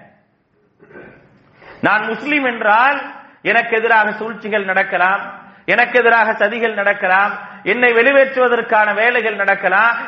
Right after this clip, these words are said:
இதெல்லாம் இருக்கும் என்ற யதார்த்தமான ஒரு நிலையை நாம் புரிந்து கொள்ள வேண்டும்.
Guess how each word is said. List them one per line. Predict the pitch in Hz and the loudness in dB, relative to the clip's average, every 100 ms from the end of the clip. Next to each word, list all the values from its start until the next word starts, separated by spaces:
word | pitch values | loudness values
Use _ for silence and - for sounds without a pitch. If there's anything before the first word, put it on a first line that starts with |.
| - | -4
இதெல்லாம் | 185 220 226 254 262 | 0 0 2 0 0
இருக்கும் | 220 262 285 285 285 | -2 -2 -4 -6 -6
என்ற | 247 233 226 269 | -4 -6 -2 -2
யதார்த்தமான | 240 214 233 254 262 - 269 254 240 240 269 311 302 - - | 0 0 2 2 0 0 0 2 2 4 4 2 2 -6 -2
ஒரு | 220 220 | -2 0
நிலையை | 240 269 277 277 | 0 2 2 0
நாம் | 262 285 | 0 0
புரிந்து | 269 285 285 | 0 0 0
கொள்ள | 262 247 | 0 2
வேண்டும். | 220 156 110 | 0 -2 -6